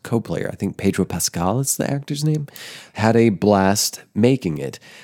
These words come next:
I just have three questions. One, what is your favorite part of preparing for a new role? Two, what's your all-time favorite horror movie? Three,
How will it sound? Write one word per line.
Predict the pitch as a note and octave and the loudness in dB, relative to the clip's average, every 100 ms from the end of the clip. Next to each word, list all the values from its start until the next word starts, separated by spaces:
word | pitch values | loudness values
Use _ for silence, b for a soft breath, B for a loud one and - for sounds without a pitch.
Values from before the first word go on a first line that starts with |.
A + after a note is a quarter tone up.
| B | B
I | - | 0
just | G#2+ C#3 - | 4 4 4
have | C#3 A2 | 2 0
three | - - G2+ B2 C3 | -2 -8 0 4 4
questions. | B2+ - G2+ - - - - - - _ - | 2 2 2 2 -6 -8 -6 -8 -10 _ -14
One, | F#2+ G2 A#2 F2 - - _ _ | -4 2 2 2 -4 -12 _ _
what | - F2 G2+ - - | -10 0 0 0 -2
is | A#2+ A2+ G#2 | 2 2 2
your | F#2 E2+ | -2 -4
favorite | - - G2 G2+ G#2 - - | -6 0 2 4 2 -2 -8
part | - F#2+ | 0 0
of | F#2 - | 0 -10
preparing | - - F#2 F#2 F#2+ G2 | -14 -4 0 2 0 0
for | F#2+ F#2+ | 2 2
a | |
new | F2 F2+ | 4 2
role? | F2+ E2 D2 - - _ _ _ - | 2 0 -2 -6 -16 _ _ _ -2
Two, | - C#3+ D#2+ C#2+ - B B B | 6 6 6 0 -10 B B B
what's | - F2 G2 C3+ - - - - | -12 -2 2 2 2 -4 -4 -6
your | G2 G2 - | 0 0 2
all-time | F2+ F#2+ A2+ - - F#2+ F#2 F#2 | 4 4 4 0 -2 0 2 0
favorite | F2+ - F2+ F2+ E2+ | -2 -2 0 0 -2
horror | - A2 A#2 F#2 | 0 2 4 4
movie? | E2 D2 D2 D#2 F#2 _ - | 2 -2 -4 -6 -6 _ -20
Three, | - - G2+ A#2+ D#3+ F2+ E2 | -20 -6 0 2 2 0 -2